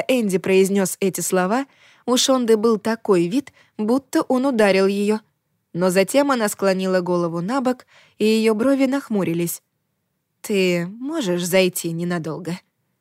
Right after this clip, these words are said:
«Ох, чёрт». «Эм, конечно». Шонда помахала его отцу перед тем, как захлопнула дверь за спиной у Энди.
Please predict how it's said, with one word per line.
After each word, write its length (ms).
«Ох, 260
чёрт». 460
«Эм, 400
конечно». 600
Шонда 400
помахала 600
его 280
отцу 340
перед 320
тем, 280
как 180
захлопнула 680
дверь 280
за 140
спиной 520
у 120
Энди. 480